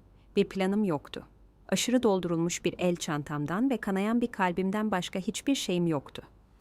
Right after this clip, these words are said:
Ama "evet." dedim. Tereddüt etmeden söyledim. Aylin masanın üzerinden bir dosya uzattı.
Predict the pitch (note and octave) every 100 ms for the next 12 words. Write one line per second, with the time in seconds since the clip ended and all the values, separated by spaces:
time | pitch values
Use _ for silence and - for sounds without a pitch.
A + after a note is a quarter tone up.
0 | - A3 C4 G3 D#3 C#3+ - - - -
1 | - - - - - - A3 A3 B3+ -
2 | C4+ G#3+ F3 E3+ F3+ - F3 E3+ E3 -
3 | E3 D#3+ E3 E3+ - E3+ D#3+ D#3+ D#3+ D3
4 | D3 E3+ G3+ G3 F3+ E3+ - - - C#3
5 | C#3 -